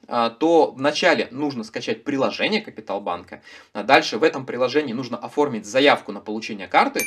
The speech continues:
а, понадобится опять-таки фото паспорта, понадобится селфи и номер пинфул. А, и дальше вы выбираете удобное отделение банка подходящее и время, в которое вы придете, чтобы оформлять документы. И только после этого есть смысл идти в банк.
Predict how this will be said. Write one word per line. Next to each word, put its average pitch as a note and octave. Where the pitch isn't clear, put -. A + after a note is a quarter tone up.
а, G#2
понадобится C#3
опять-таки A2
фото A#2+
паспорта, A#3+
понадобится B2
селфи D4
и G3+
номер C3+
пинфул. -
А, -
и D4+
дальше F#3
вы E3+
выбираете C#3+
удобное C#3
отделение G2+
банка A#3+
подходящее E3+
и C#3+
время, D#3
в -
которое C3+
вы C#3
придете, C3+
чтобы -
оформлять G2+
документы. G2+
И D#3
только C#3+
после G2+
этого F#3+
есть -
смысл -
идти G#2+
в F#2+
банк. -